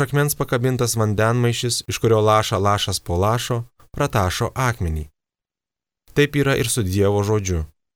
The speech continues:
Jis yra švelnus, o žmogus kietas, bet Dievo žodis gali jį pratašyti.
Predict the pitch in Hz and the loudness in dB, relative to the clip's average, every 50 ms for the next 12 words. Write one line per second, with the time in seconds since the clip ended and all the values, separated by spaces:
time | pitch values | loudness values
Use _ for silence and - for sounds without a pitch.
0 | _ _ _ _ _ - - 98 104 - 139 131 104 98 95 - - 117 117 113 | _ _ _ _ _ -4 -2 -2 0 0 0 0 0 0 -2 0 0 0 2 2
1 | 107 95 82 80 - - - - _ _ _ _ _ _ _ - 92 90 87 87 | 2 0 0 -2 -4 -8 -10 -14 _ _ _ _ _ _ _ -4 -4 -2 0 0
2 | 85 82 82 98 104 - - - 107 95 85 76 - 76 76 - - - _ _ | 0 0 -2 -2 -4 -4 -4 -4 -2 -2 -2 -4 -6 -8 -10 -10 -10 -14 _ _
3 | _ _ _ _ _ _ _ 85 92 98 85 87 110 131 135 135 135 123 127 127 | _ _ _ _ _ _ _ -2 0 0 2 2 2 2 2 2 0 0 0 0
4 | 127 120 123 123 120 120 98 92 85 90 101 101 95 82 78 80 78 - - 85 | 0 0 0 -2 -2 -2 -2 -2 -2 0 0 0 -2 -2 -4 -6 -6 -4 -6 -4
5 | 78 95 87 - - - 82 76 - - - | -2 -2 -4 -4 -4 -6 -8 -8 -10 -12 -14